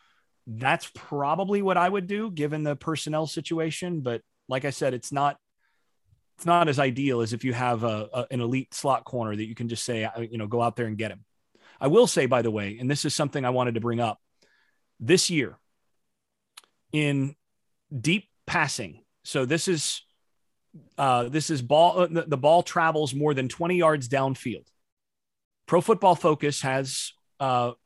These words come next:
adjusted completion percentage and overall rating for quarterbacks on just deep passes this year.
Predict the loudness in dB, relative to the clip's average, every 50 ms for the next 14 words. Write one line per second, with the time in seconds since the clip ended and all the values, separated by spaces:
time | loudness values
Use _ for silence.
0 | _ -4 -2 0 2 2 2 2 2 0 -2 -2 -2 -4 -6 -4 -2 -2 -2 0
1 | -2 -4 -4 -4 -4 -4 -2 -2 -2 -2 -2 -2 -4 -4 -4 -4 -2 0 0 0
2 | 2 2 4 4 4 2 0 -2 -6 _ _ _ _ 0 2 2 4 2 2 -2
3 | -6 -8 -12 -14 _ _ _ _ _ _ _ _ _ _ _ _ _ -8 -4 0
4 | 2 4 4 4 2 0 -4 -2 2 4 4 4 4 2 0 0 -2 -6 -8 -4
5 | 0 2 2 4 2 2 -2 -2 0 2 2 2 0 -2 -6 -10 _ -10 -6 -4
6 | -4 -4 -4 _ -4 -4 -2 -2 -4 -6 -8 -12 -12 -8 -8 -6 -6 -6 -6 -8
7 | -10 -12